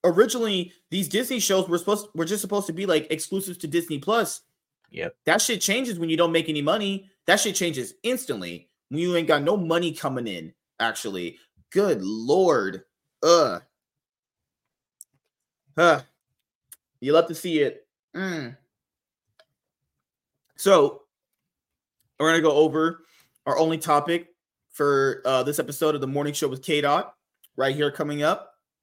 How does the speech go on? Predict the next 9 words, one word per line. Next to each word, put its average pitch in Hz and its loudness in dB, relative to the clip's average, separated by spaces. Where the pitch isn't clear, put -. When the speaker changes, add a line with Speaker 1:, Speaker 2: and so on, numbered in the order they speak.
Speaker 1:
So, - 2
we'll 110 -16
do 90 -10
it 87 -10
now 131 0
in 120 -10
one, 175 -6
two, 143 -8
three. 101 -8